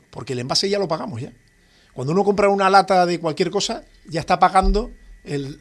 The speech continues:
la, la, la, la recuperación de ese material. Si lo metemos dentro del contenedor amarillo, estamos incurriendo en un gasto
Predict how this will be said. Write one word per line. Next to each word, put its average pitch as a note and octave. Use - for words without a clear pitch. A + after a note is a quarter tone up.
la, D3
la, C3+
la, B2+
la C#3+
recuperación C#3
de B2+
ese B2+
material. B2+
Si -
lo D3
metemos D#3+
dentro F3+
del F3+
contenedor F3
amarillo, G3
estamos E3
incurriendo D3+
en C3+
un E3
gasto G3